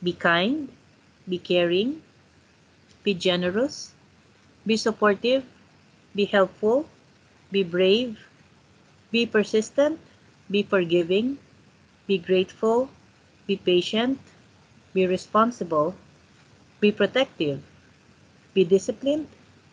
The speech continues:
be hardworking, be committed,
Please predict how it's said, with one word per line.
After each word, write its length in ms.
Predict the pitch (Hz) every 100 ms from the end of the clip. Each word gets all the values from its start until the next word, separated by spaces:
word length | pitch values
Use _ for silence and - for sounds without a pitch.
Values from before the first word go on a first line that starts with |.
| _ _ -
be 140 | 196
hardworking, 960 | 190 190 175 170 180 170 - 233 285 302 _ _ _ _ _ _ _ 180
be 100 | 175
committed, 640 | 185 175 170 - 277